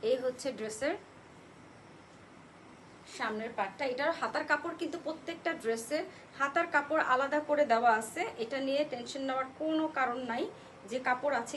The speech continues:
কিনা। কাপড় আছে, হান্ড্রেড পার্সেন্ট হাতার কাপড় আলাদা করে দেওয়া আছে। এই যে দেখো ড্রেস, এই হচ্ছে প্রিন্টটা, খুব সুন্দর, তাই না? অনেক সুন্দর এটা। এই হচ্ছে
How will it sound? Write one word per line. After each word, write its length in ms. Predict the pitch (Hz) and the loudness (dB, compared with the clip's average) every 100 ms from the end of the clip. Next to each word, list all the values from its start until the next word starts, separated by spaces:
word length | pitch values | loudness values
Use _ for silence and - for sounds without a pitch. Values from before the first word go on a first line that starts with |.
| - | -6
কিনা। 160 | 285 330 262 | -4 -2 -4
কাপড় 240 | 240 277 233 | -2 0 0
আছে, 140 | - 277 | -2 -6
হান্ড্রেড 260 | 240 247 262 | -6 -6 -6
পার্সেন্ট 300 | 254 - 302 - - - | -8 -4 -6 -6 -14 -8
হাতার 220 | 220 233 262 | -4 -4 -4
কাপড় 200 | 269 269 | 0 2
আলাদা 220 | 233 247 247 | 4 2 0
করে 120 | 269 247 | -4 -2
দেওয়া 160 | 220 233 233 | 0 0 0
আছে। 180 | - 349 - - - - - - - - - - - - - - - | -4 -8 -8 -14 -20 -20 -20 -20 -20 -20 -20 -20 -20 -18 -18 -16 -6
এই 80 | 220 185 | -4 -4
যে 80 | - | -8
দেখো 200 | 175 - 208 - - 180 | -10 -12 -16 -16 -12 -10
ড্রেস, 340 | 185 208 269 320 - - - - - - - - - - - - - - - - - - - - - - - 233 233 240 - - - - - - - - 226 | -6 -2 -2 -4 -10 -16 -20 -20 -20 -20 -20 -20 -20 -20 -20 -20 -20 -20 -20 -20 -20 -20 -20 -20 -20 -20 -20 -20 -20 -18 -18 -18 -18 -18 -20 -20 -12 -2 0
এই 60 | - | 0
হচ্ছে 300 | 247 233 - 330 - | -4 -6 -6 -6 -4
প্রিন্টটা, 320 | - 302 294 320 - | 2 4 4 0 -4
খুব 120 | 349 - | -10 -8
সুন্দর, 360 | 262 247 220 180 - | -4 -4 -2 -2 -2
তাই 120 | 214 240 | -4 -4
না? 60 | 339 381 - - - - 269 | -6 -8 -16 -20 -10 -2 0
অনেক 280 | 285 302 330 - | 2 2 2 -2
সুন্দর 220 | 294 247 220 | -4 -2 -2
এটা। 100 | 214 - | -4 -2
এই 80 | 247 262 | -2 -2
হচ্ছে 180 | 254 | -4